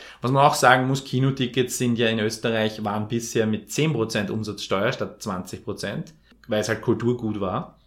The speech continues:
Es wurde jetzt erhöht auf dreizehn Prozent, aber es ist ja quasi immer noch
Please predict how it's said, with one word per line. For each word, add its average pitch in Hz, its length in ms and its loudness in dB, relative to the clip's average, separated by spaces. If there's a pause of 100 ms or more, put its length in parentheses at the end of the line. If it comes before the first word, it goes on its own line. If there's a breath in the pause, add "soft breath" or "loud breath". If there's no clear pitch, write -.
(340 soft breath)
Es - 180 -8
wurde 120 160 4
jetzt 113 140 4
erhöht 110 200 2
auf 107 120 -2
dreizehn 95 480 -4
Prozent, 92 500 -8
aber 101 160 -2
es 101 100 -4
ist 101 120 -8
ja 101 100 -4
quasi 107 300 0
immer 110 140 0
noch - 280 -6